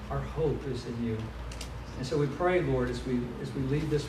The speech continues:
place, that we would do so confidently. Lord, just thinking about the things that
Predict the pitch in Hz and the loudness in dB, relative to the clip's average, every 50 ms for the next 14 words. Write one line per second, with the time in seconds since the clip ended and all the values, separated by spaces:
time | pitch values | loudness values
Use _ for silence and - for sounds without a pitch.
0 | - - - - 104 107 117 113 - - - - - - - - - - - - | -6 -6 -6 -6 -4 -4 -6 -6 -8 -10 -10 -10 -10 -10 -10 -10 -12 -12 -12 -10
1 | - - - - 139 135 139 143 143 147 143 135 165 160 143 - - 139 123 120 | -10 -8 -2 0 4 4 6 6 6 4 4 2 2 0 0 2 4 4 6 6
2 | 120 120 120 - - - - - 151 160 165 - - - 120 120 120 - - 104 | 4 4 0 -4 -8 -10 -8 -6 -4 -4 -2 -4 -4 -6 -6 -6 -6 -6 -6 -6
3 | - 104 - - - - - - - - - - - - - - - - - - | -8 -8 -8 -8 -10 -10 -8 -8 -8 -8 -8 -8 -10 -10 -10 -10 -10 -10 -10 -8
4 | - 135 127 135 131 123 120 117 147 139 - - - - - - - 180 - - | -4 0 2 2 2 2 2 0 0 -2 -2 -4 -8 -8 -6 -4 -4 -2 -2 -2
5 | 147 131 120 113 113 117 117 117 120 117 - - - 127 127 123 - 143 135 135 | -2 0 0 0 0 0 0 0 0 -2 0 -2 -2 -2 -2 -4 -2 -2 0 0
6 | 135 - - - 131 123 139 | 0 -2 -2 -2 -2 -2 -2